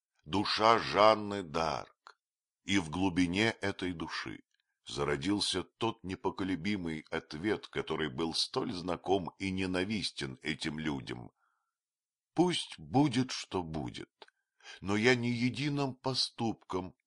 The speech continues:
или словом не опровергну того, что говорила перед судом». Тогда добрые богословы переменили образ действий и начали надоедать ей рассуждениями,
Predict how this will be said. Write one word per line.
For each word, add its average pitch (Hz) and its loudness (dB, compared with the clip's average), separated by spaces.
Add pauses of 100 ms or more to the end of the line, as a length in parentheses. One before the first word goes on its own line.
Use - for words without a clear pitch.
или 73 -4
словом 87 0 (400)
не 80 -4
опровергну 101 2
того, 107 0
что - -6
говорила 101 0
перед 92 -8
судом». 73 -8 (1200)
Тогда 71 2 (200)
добрые 85 4
богословы 76 -4 (380)
переменили 127 0
образ 78 0
действий - -10 (380)
и 95 -2
начали 117 2
надоедать 117 2
ей 113 0
рассуждениями, 104 -2